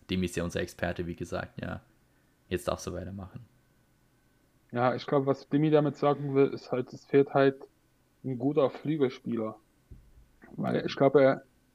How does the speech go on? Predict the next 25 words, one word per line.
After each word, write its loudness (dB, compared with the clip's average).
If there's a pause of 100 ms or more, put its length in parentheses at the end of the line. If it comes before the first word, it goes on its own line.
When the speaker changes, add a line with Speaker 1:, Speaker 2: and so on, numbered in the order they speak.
(140)
Speaker 2:
ähm, 2
so -2
wie 0
Dimi 4
das 4
mal 4
geschrieben -2
hat, 2 (480)
sieht -2
der 6
Trainer 6
halt, 6 (460)
äh, 4
Wirtz 0
zum -2
Beispiel 4
als -2
hängende 4
Spitze -2
und 0
nicht -2
als -4
Flügelspieler. -4
Speaker 1:
Mhm. -8 (1080)
Speaker 2:
Und, -6